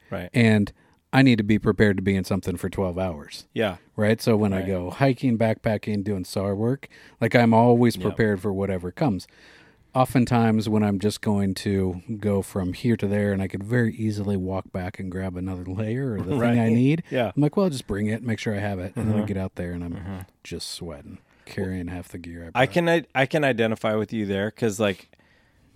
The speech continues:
Speaker 1: on a day trip out, I typically bring way more than I really need. I try not to, but, I mean, those things that are easy to bring along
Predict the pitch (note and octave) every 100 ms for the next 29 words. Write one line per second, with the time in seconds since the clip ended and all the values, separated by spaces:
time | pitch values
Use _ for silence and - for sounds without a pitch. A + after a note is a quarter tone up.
0 | _ A2 G#2+ G2 F#2 G2 F#2+ - F#2 F#2
1 | F2 G2+ _ _ _ _ _ - G#2 -
2 | - G2+ G2 - G2 F2 F#2 F2+ F#2 _
3 | _ _ G#2 G#2 F#2+ F#2 F2+ F2 E2+ F2
4 | - _ _ _ A2 G#2 F2+ G2 A#2+ E3
5 | E3+ - A#2+ D#3 D3 D3 D3+ - D#3+ E3
6 | - _ A#2+ G#2+ - _ _ _ _ _
7 | _ - B2 A#2 A#2 B2 - B2+ B2 G#2+
8 | G#2+ G2 F2+ - _ _ - A#2 A2+ G#2+
9 | G2 G2+ G2 F2+ F2+ F#2 A2